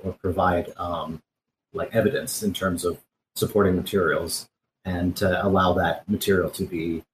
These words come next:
uh, endorsed by other users to say that this is, yes,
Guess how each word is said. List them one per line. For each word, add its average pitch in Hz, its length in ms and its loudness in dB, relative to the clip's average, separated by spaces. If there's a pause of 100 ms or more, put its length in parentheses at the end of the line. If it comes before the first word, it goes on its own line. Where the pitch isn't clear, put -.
(100)
uh, - 200 -8
endorsed 95 560 0
by 85 140 0
other 82 180 -2
users 82 480 -4
to - 100 -8
say 85 200 -2
that 80 120 -8
this - 140 -6
is, 80 120 -10
yes, 82 280 -2